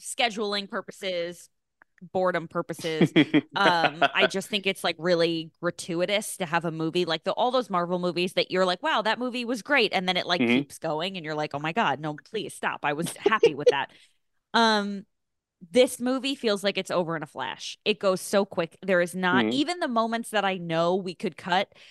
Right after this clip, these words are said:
Speaker 1: I feel like don't weigh it down enough that it feels like a long movie.
Speaker 2: It's
Speaker 1: I watched
Speaker 2: paced
Speaker 1: this
Speaker 2: really
Speaker 1: with
Speaker 2: well.
Speaker 1: It's paced so well. And I watched it with my boyfriend, who had actually never seen it before, which was shocking
Speaker 2: Ooh.
Speaker 1: to me.
Speaker 2: <clears throat>
Speaker 1: Um, he loved it.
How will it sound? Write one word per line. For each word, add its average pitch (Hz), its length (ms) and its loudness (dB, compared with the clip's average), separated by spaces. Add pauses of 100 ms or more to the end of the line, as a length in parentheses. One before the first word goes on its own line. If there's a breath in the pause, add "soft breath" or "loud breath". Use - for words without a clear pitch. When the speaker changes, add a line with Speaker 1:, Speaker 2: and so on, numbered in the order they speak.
(220 soft breath)
Speaker 1:
I 214 160 4
feel 220 260 -2
like 202 240 0
don't 220 320 0
weigh 208 160 4
it - 100 -2
down 185 240 0
enough 175 340 -2
that 190 120 4
it - 160 0
feels 170 280 0
like 165 120 -6
a 160 40 -4
long 156 300 -4
movie. 151 380 -8 (240 loud breath)
Speaker 2:
It's - 140 -6
Speaker 1:
I - 80 2
watched 208 40 4
Speaker 2:
paced 127 180 6
Speaker 1:
this - 60 -8
Speaker 2:
really 110 200 8
Speaker 1:
with 98 80 4
Speaker 2:
well. 95 260 2 (240)
Speaker 1:
It's - 160 -12
paced - 300 -6
so 175 120 -2
well. 127 280 -6 (160)
And 220 100 0
I 226 60 2
watched 208 340 -4
it 247 60 -2
with 226 100 -4
my 233 140 -2
boyfriend, 175 400 -2
who 190 160 -2
had 185 100 0
actually 269 320 -4
never 196 220 -4
seen 185 240 -8
it 185 80 -6
before, 156 320 -4
which 165 240 -6
was 175 100 -2
shocking 190 440 0
Speaker 2:
Ooh. - 20 -8
Speaker 1:
to 165 100 -14
me. 151 340 -8 (220 loud breath)
Speaker 2:
<clears throat> - 240 -16
Speaker 1:
Um, 175 400 0 (440)
he 277 240 -4
loved 180 380 0
it. 214 220 0